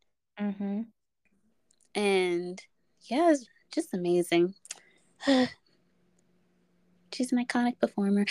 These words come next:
Speaker 2: It wasn't my, but I regret not. You know what's funny? I should have gone to the, when she, when she, um,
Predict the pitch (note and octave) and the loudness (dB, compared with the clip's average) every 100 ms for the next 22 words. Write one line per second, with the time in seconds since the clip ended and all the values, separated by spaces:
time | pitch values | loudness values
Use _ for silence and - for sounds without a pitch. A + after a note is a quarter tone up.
0 | - - E4+ D#4+ A3 F#3+ - _ _ _ | 4 8 10 10 10 8 6 _ _ _
1 | _ _ _ _ _ _ _ _ _ F3 | _ _ _ _ _ _ _ _ _ 2
2 | E3+ - _ _ _ _ F3+ F#3+ F3 E3 | 2 -2 _ _ _ _ 0 2 -2 -2
3 | D#3+ F3 - E3+ E3+ F3 - _ G#4+ C5 | 2 2 0 -2 -2 -2 -6 _ -2 2
4 | C5+ A#4 G3+ - A3+ B3+ D4 D4+ - _ | 0 0 -10 -4 -2 0 2 0 -2 _
5 | _ _ - - F#4 B3+ A3+ A#3 A3 G3+ | _ _ 0 2 -2 2 0 0 0 -2
6 | G3 _ G3+ G3 G#3+ G3 F3+ F#3+ F#3+ - | -2 _ -4 -4 -8 -8 -2 -2 -2 -6
7 | G3+ F#3+ - F3 D#3+ D#3+ E3 | -8 -8 -6 -8 -8 -10 -12